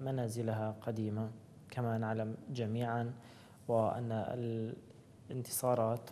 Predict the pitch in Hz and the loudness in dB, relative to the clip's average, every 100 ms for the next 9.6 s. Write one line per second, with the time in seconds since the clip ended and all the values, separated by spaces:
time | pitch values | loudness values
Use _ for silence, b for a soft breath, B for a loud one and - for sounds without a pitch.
0 | - 160 139 117 113 113 113 107 107 - | -2 4 6 6 4 2 -2 -2 -2 -6
1 | B B B - - 117 110 113 - 113 | B B B -16 -4 -2 0 -2 -2 -2
2 | 110 107 - - - 117 110 104 104 101 | 0 -2 -8 -18 -6 -4 -2 0 -2 -2
3 | 113 - 127 131 110 - - - - - | -8 -2 0 2 -2 -4 -10 -16 -18 -20
4 | - - - - - - - B B B | -20 -20 -20 -20 -20 -20 -20 B B B
5 | B - 139 127 151 143 170 165 123 135 | B -2 2 6 8 8 10 10 10 6
6 | - 139 143 160 151 - 135 143 143 139 | 8 12 12 10 6 4 6 6 4 4
7 | 160 151 139 127 139 131 127 139 147 135 | 2 4 2 4 0 6 6 6 4 0
8 | 131 117 120 123 127 117 120 117 131 127 | 0 2 4 4 4 4 2 2 4 6
9 | 120 120 135 - 147 | 8 8 4 4 4